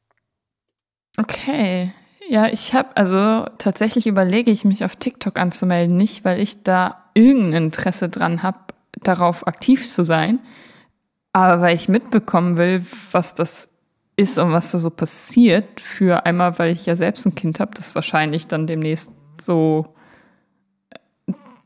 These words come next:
das alles mitmachen wird. Weiß ich nicht, aber sehr wahrscheinlich. Und weil ich ja auch mit Jugendlichen arbeite und wenn ich da gar nicht drin bin in dem Ding, dann kann ich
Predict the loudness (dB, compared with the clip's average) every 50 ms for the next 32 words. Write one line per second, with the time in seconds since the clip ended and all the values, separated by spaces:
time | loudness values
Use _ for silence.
0 | _ _ -6 -4 -4 -4 -2 -2 0 0 0 0 -2 -2 -2 0 -2 0 0 0
1 | 0 0 -2 -2 -4 -6 -10 _ _ _ _ _ _ _ _ -12 -2 0 2 2
2 | 2 0 -2 0 2 2 2 0 0 -2 0 0 0 0 0 0 0 0 0 -2
3 | -2 -2 -2 0 0 0 0 -2 -4 -10 -20 -18 -20 -18 -10 -2 0 0 2 4
4 | 2 2 2 2 0 0 0 2 2 0 0 0 0 0 0 0 0 -2 -6 -4
5 | -4 -2 -2 0 0 0 0 0 0 0 0 -2 -2 -4 -2 -2 -2 0 0 0
6 | -2 -2 -2 -2 -2 -2 0 -2 -2 -2 -4 -2 2 6 6 8 8 8 6 4
7 | 2 0 -2 -2 -2 -4 -4 -4 -4 -4 -2 -2 -2 -2 -4 -4 -4 -4 -4 -4
8 | -6 -8 -8 -6 -4 -4 -4 -6